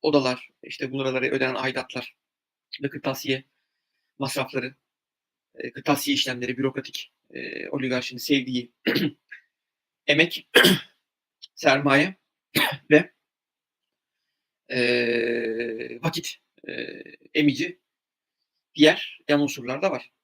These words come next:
Dolayısıyla matrasızlık problemi karşılaştığında vergi ödemiyorsun diye bir şey yok. Peki, sen bugünün Türkiye'sinde bir iş kurdun, bir sermaye koydun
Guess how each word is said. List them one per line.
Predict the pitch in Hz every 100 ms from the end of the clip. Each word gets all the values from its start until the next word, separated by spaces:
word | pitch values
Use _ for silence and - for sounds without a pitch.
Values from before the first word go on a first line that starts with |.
| _ -
Dolayısıyla | 202 190 - 139 - _ _ _ _ _ _ _ _ _ 147
matrasızlık | 151 175 165 180 180
problemi | 170 160 147
karşılaştığında | 156 151 165 - 143
vergi | 147 151
ödemiyorsun | 151 151 139 160
diye | 151 139
bir |
şey | -
yok. | 123 _ _
Peki, | 185 185 123 - _ _ _ _ _ _ _ _ _
sen | - 160 160 - _ -
bugünün | 160 170 151 143
Türkiye'sinde | 147 - 131 143 156
bir | 156
iş | 160 -
kurdun, | 127 131 - _ _ _ _ _ 160
bir |
sermaye | 143 151 147 147 143 131 _ _ _ _
koydun | 135 123 170